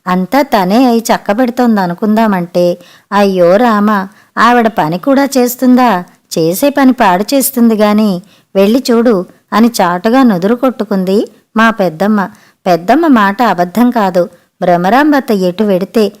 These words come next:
ఆ వైపు నుంచి సెగలు పొగలును. వంట వసారా వైపు వెళ్ళిందా? "అయ్యయ్యో సుబ్బాయమ్మ,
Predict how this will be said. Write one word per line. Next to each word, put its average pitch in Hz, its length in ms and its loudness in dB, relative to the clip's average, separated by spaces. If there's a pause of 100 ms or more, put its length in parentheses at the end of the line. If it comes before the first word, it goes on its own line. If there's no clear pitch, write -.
(160)
ఆ 233 200 2
వైపు 180 340 0
నుంచి 180 360 -4
సెగలు 190 420 -2
పొగలును. 185 640 -4 (360)
వంట 226 240 2
వసారా 254 480 2
వైపు 214 300 -2
వెళ్ళిందా? 208 680 0 (340)
"అయ్యయ్యో 208 560 2
సుబ్బాయమ్మ, 247 800 2